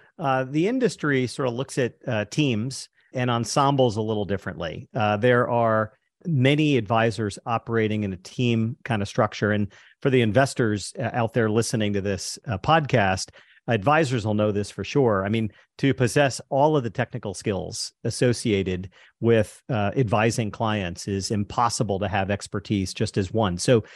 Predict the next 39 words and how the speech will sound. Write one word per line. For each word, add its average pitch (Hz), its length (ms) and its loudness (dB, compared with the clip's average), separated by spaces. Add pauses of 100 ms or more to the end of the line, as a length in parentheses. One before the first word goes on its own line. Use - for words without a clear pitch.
(180)
it 131 120 2
requires 117 680 2
a 113 160 -2
technical 135 420 -2
skill 123 260 0
set 120 240 0
that's 107 220 -6
distributed 113 560 0
across, 107 480 0
uh, 117 180 -6
teams. 135 460 0 (420)
Um, 117 200 2
it 143 120 4
also 147 360 4
requires, 117 880 0
uh, 110 180 -4
for 123 200 0
those 131 380 6
that 110 320 2
are 110 200 -2
growing 131 500 2
a 113 120 -8
business 98 500 -6 (320)
and 113 240 0
want 117 240 2
the - 80 -6
capacity 123 800 -2
to - 120 -6
deliver, 107 580 0 (340)
uh, 104 240 -2
client 127 340 0
experience 113 800 -2
and 98 120 -6
client 113 320 0
engagement 104 520 -2
at - 80 -10
the 101 60 -6
highest 123 500 2
levels, 95 420 -4